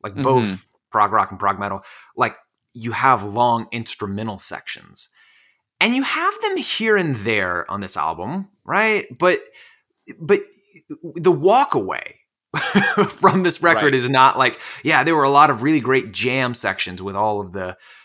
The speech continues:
Speaker 1: the instrument." No, like, the vocals are one hundred percent the thing that you take away from this record. And honestly, credit where credit's due, rightfully so.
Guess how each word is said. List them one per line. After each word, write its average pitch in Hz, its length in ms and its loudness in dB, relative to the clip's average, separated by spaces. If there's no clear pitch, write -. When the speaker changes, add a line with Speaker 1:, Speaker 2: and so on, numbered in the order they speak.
Speaker 1:
the - 180 -6
instrument." 117 480 -6
No, 180 720 -2
like, 151 300 -2
the 139 180 -4
vocals 143 720 -2
are 135 200 0
one 143 240 -6
hundred 233 560 -6
percent - 360 -10
the - 60 -20
thing - 400 -12
that 98 140 -6
you 117 80 -6
take 110 240 -6
away 95 240 -4
from 78 200 -16
this - 160 -16
record. - 340 -12
And 180 320 2
honestly, 135 540 2
credit - 340 2
where 123 100 -2
credit's 131 320 0
due, 110 340 0
rightfully 170 460 0
so. 78 380 -2